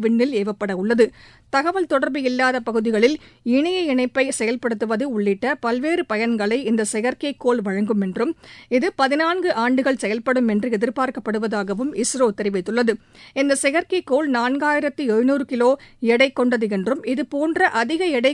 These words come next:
கொண்ட செயற்கைக்கோள்களை SpaceX நிறுவனத்தின் Falcon ஒன்பது ராக்கெட் மூலம் விண்ணில் செலுத்துவது சிறந்த முடிவாக இருக்கும் என்றும் இஸ்ரோவின் துணை நிறுவனமான நியூ ஸ்பேஸ்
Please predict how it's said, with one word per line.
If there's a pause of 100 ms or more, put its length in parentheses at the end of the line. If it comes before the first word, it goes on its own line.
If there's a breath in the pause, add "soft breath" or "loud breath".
(120)
கொண்ட
செயற்கைக்கோள்களை (360 loud breath)
SpaceX (100)
நிறுவனத்தின்
Falcon
ஒன்பது
ராக்கெட்
மூலம் (400 loud breath)
விண்ணில்
செலுத்துவது (100)
சிறந்த
முடிவாக (120)
இருக்கும்
என்றும்
இஸ்ரோவின்
துணை (100)
நிறுவனமான (380 loud breath)
நியூ
ஸ்பேஸ்